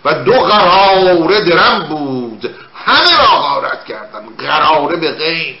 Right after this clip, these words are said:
یعنی بشکه بزرگ، محفظه بزرگ. در بیت المال دو قراره درم بود، همه را غارت کردند. نخستین کسی قافقی از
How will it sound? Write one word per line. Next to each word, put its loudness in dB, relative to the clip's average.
یعنی -18
بشکه -4
بزرگ، -2
محفظه -12
بزرگ. -12
در -10
بیت -12
المال -4
دو 0
قراره 0
درم -2
بود، -14
همه 0
را 2
غارت -4
کردند. -16
نخستین -2
کسی -2
قافقی 2
از 0